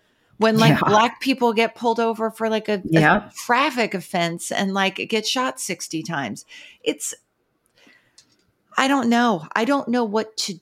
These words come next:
Speaker 1: do. I wish somebody would tell me what to do also. But in the meantime, I'm going to try to find moments of joy and keep myself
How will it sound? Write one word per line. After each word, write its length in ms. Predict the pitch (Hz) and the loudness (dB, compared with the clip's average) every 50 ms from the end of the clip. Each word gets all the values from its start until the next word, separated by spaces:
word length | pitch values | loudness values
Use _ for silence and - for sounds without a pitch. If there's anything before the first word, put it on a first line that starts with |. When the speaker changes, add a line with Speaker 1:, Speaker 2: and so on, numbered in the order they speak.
| _ - | _ -8
Speaker 1:
do. 560 | - 185 180 175 170 143 127 147 - - 123 - - - | -2 0 2 2 2 0 0 -4 -6 -10 -14 -18 -8 -4
I 80 | - 202 | -2 -2
wish 260 | 196 208 262 - - | 0 -2 -2 -2 -2
somebody 360 | - - 247 233 226 220 214 | -4 -2 -2 -2 -2 -2 -2
would 200 | 196 175 185 180 | -2 -4 -4 -6
tell 260 | - 196 196 190 190 185 | -4 -4 -4 -2 -2 -2
me 180 | 180 175 165 | -2 -4 -6
what 380 | 151 156 156 170 170 - - - | -6 -4 -4 -4 -4 -6 -10 -12
to 160 | - - - - _ - | -12 -12 -12 -14 _ -8
do 540 | - 160 156 151 160 180 196 240 247 240 240 _ - | -4 -2 -2 0 0 -2 -2 -2 -4 -6 -10 _ -8
also. 680 | 175 175 185 190 - - 269 262 277 294 302 285 277 _ _ _ _ _ _ _ _ _ _ _ _ _ _ _ _ - | -8 -8 -8 -8 -6 -4 -2 0 0 0 0 -4 -8 _ _ _ _ _ _ _ _ _ _ _ _ _ _ _ _ -2
But 360 | - 202 190 185 - - - _ _ - | 2 2 2 2 0 -2 -6 _ _ -2
in 140 | 233 240 240 | 0 0 2
the 60 | 254 | 2
meantime, 600 | 240 254 269 277 277 - - 262 247 233 208 196 | 2 0 0 0 -2 -2 -2 0 0 0 2 2
I'm 180 | - 185 196 196 | 0 0 0 0
going 360 | - 190 180 185 190 196 196 | 0 0 0 0 0 0 -2
to 140 | - - - | -4 -6 -10
try 380 | - - 190 170 170 170 180 | -8 -4 -2 0 0 0 -2
to 300 | 175 - - 185 180 175 | -4 -4 -4 -4 -4 -4
find 640 | 160 - - - 156 151 156 165 165 165 170 165 165 | -6 -8 -4 -2 -2 0 0 -2 -2 -4 -4 -6 -6
moments 600 | - 156 160 160 165 170 170 175 170 165 - - | -6 -4 -4 -2 -2 -2 -4 -4 -4 -6 -8 -10
of 340 | - - 165 165 156 143 147 | -8 -4 -4 -4 -4 -6 -8
joy 480 | - - 160 156 156 165 175 185 190 - - | -6 -4 -4 -2 -2 -2 -2 -2 -4 -4 -4
and 200 | 165 160 151 - | -6 -8 -8 -10
keep 260 | - - 170 156 - | -12 -12 -12 -10 -8
myself 540 | 165 165 165 165 160 - - 170 160 151 | -6 -4 -4 -4 -6 -6 -4 -4 -6 -6